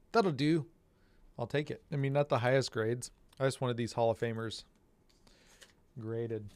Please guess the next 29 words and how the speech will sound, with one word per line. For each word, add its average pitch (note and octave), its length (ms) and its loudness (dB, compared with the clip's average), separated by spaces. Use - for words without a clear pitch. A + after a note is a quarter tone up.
Last D3+ 400 10
one D#3+ 140 8
up D#3 300 8
is C#3+ 180 2
the C#3+ 80 2
one C#3+ 160 4
I'm C3+ 120 2
most D#3 260 4
excited C3+ 420 2
about. B2+ 300 4
This - 180 -4
one C3 140 0
is A2+ 140 0
a A#2 120 2
Jackie A#2+ 380 2
Robinson, A#2+ 560 0
nineteen A2+ 320 -4
fifty-four B2+ 520 -4
Topps. - 600 2
There C#3 140 2
is C#3 280 4
a C#3 60 6
crease, - 640 0
a C3+ 80 -6
diagonal A#2+ 500 2
crease B2+ 320 -2
going A#2 260 -2
this D3+ 240 2
way. F#3+ 240 6